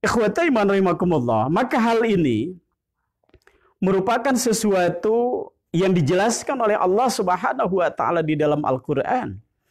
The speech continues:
berkaitan dengan kelahiran Nabi Muhammad sallallahu alaihi wasallam, berkaitan dengan garis keturunannya, berkaitan dengan karakternya, berkaitan dengan akhlaknya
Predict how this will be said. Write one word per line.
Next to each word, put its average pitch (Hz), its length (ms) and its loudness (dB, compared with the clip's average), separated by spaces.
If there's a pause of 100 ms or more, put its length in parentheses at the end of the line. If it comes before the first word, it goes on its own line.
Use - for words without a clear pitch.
(320)
berkaitan 190 800 0
dengan 151 480 2
kelahiran 190 680 2
Nabi 262 320 0
Muhammad 226 480 -2
sallallahu 190 560 2
alaihi 165 240 2
wasallam, 120 640 -2 (580)
berkaitan 196 720 2
dengan 185 320 2
garis 220 480 2
keturunannya, 180 1040 -2 (160)
berkaitan 214 800 0
dengan 160 400 0
karakternya, 202 960 -4 (320)
berkaitan 208 720 0
dengan 170 320 2
akhlaknya 190 880 -2